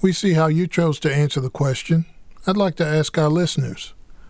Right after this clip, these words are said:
what would you do if you discovered that your actions or beliefs were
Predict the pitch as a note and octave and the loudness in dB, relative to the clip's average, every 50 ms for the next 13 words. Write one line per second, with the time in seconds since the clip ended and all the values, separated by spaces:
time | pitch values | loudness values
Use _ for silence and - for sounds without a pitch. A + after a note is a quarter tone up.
0 | - - - - C#3+ D3+ D#3+ D#3+ D#3+ D#3 D3 D#3+ F3+ G3 E3+ C#3+ C#3+ C3+ B2+ C3+ | -20 -20 -4 0 0 0 0 0 0 0 2 2 2 0 0 -2 -4 -4 -4 -6
1 | C#3 - - - - - - - - - - - - D3 B2 - D3+ D#3+ F3+ F3+ | -8 -10 -14 -20 -20 -20 -20 -20 -20 -20 -20 -8 -4 -4 -2 0 0 0 2 2
2 | G3 E3 - - F3 E3 D#3 C#3+ D#3 D#3 D3 C#3 C#3+ C#3+ - C#3+ D3+ D#3+ - - | 0 -2 0 0 0 0 0 2 0 0 0 -2 -4 -4 0 0 0 0 2 2
3 | D3+ D#3 E3 D#3+ - - F3 E3+ F3 F3 E3+ E3 C#3+ C#3+ D3 C#3+ C3+ B2+ C#3 C#3 | 2 2 2 0 0 0 0 2 2 2 2 2 2 0 0 0 0 -2 0 2
4 | C#3+ D3+ D3+ D3 - - - - C#3+ C#3 C#3+ C3+ C#3 C#3 C3+ - | 2 4 2 2 0 -2 -6 -4 -2 0 0 2 2 0 -2 -4